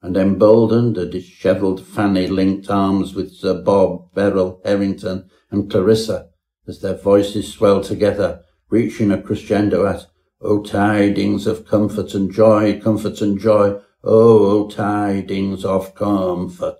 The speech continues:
and joy." A single solitary brick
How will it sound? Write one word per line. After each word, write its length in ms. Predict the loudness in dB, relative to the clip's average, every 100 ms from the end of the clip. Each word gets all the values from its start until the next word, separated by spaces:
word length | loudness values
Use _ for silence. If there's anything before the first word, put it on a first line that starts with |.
| -16
and 280 | -16 -16 -20 _
joy." 400 | -14 -12 -14 -18 _ _ _ _ _ _ _ _ _ _ _ _ _ _ _ _
A 40 |
single 680 | _ -10 -4 -2 0 0 -2
solitary 680 | -8 0 2 2 -2 -4 -6
brick 300 | -4 -6